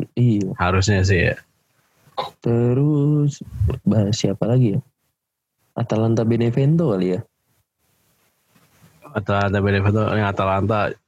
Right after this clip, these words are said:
Speaker 2: wah udah, udah
Speaker 1: Makin,
Speaker 2: kacau
Speaker 1: makin
Speaker 2: ya.
Speaker 1: kacau.
Speaker 2: U-,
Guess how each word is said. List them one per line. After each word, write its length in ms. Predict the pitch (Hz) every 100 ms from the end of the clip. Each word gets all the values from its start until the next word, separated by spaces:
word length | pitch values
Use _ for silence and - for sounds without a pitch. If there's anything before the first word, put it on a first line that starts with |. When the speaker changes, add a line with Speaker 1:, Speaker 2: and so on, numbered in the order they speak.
| _
Speaker 2:
wah 160 | - 95 92
udah, 240 | 90 90 82 - - _ _ _ - - _ _ _ _ _ -
udah 220 | 113 -
Speaker 1:
Makin, 160 | 110 107
Speaker 2:
kacau 380 | 95 95 110 104
Speaker 1:
makin 80 | 104
Speaker 2:
ya. 100 | 98
Speaker 1:
kacau. 240 | 95 - 120
Speaker 2:
U-, 180 | 110